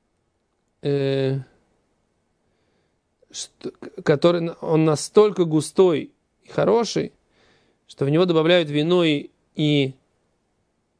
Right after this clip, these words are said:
вино и воду, и покупатель не обращает на это внимания.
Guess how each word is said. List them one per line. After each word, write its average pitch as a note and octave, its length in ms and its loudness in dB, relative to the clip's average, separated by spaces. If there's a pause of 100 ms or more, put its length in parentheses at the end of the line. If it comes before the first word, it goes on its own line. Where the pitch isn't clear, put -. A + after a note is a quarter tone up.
(800)
вино D#3+ 560 0
и D3+ 480 -2
воду, E3 600 0 (240)
и - 80 -8
покупатель F#3 500 0
не G#3+ 80 0
обращает G3+ 300 -2
на G#3+ 40 0
это G3 100 -2
внимания. F#3+ 380 0